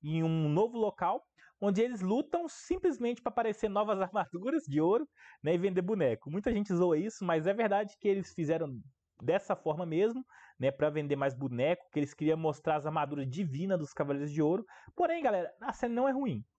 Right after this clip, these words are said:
Tanto que ela é três ponto sete, não chegou, não é igual o Senti Achou que é dois. Ela é legal, galera, dá pra assistir tudo, muita gente critica, mas eu gostei, tá? Não é ruim, não. Pode assistir que eu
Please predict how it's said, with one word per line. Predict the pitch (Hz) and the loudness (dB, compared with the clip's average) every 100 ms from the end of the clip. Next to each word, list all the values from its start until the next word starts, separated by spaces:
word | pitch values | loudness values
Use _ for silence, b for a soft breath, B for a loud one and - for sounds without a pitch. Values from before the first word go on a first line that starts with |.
| _ | _
Tanto | 147 147 | -6 -2
que | 269 | 0
ela | 269 | 0
é | - | 0
três | - 226 247 | -2 -2 -2
ponto | - 254 | -10 -12
sete, | - 208 - | -2 0 0
não | 175 | -4
chegou, | - 180 175 180 B B | -2 0 2 0 B B
não | 151 165 | -2 2
é | 180 | 2
igual | 175 | 2
o | |
Senti | 165 180 156 160 | -2 -4 -2 -2
Achou | 143 - | -2 -2
que | 139 | -2
é | 139 | -2
dois. | 120 117 110 - B B | 0 0 -2 -8 B B
Ela | - 269 | 0 2
é | |
legal, | 349 330 220 208 | 2 0 0 0
galera, | 151 135 | 0 0
dá | 139 | -2
pra | 160 | -2
assistir | 180 185 165 - | -4 -6 -8 -6
tudo, | 180 - 202 208 | -4 -2 -2 0
muita | 190 | 0
gente | 175 175 | 0 -4
critica, | - 170 - 208 214 | -6 -8 -6 -4 0
mas | 202 196 | 2 2
eu | 208 | 2
gostei, | 247 - 196 196 | 0 -2 -2 -2
tá? | 190 190 | -2 -2
Não | 185 170 | -2 -2
é | 175 | 0
ruim, | 185 196 | 0 0
não. | 202 117 117 _ _ | 0 -2 -4 _ _
Pode | 156 175 | -6 -2
assistir | 190 - 175 | -6 -4 -6
que | 175 196 | -2 2
eu | 185 | 2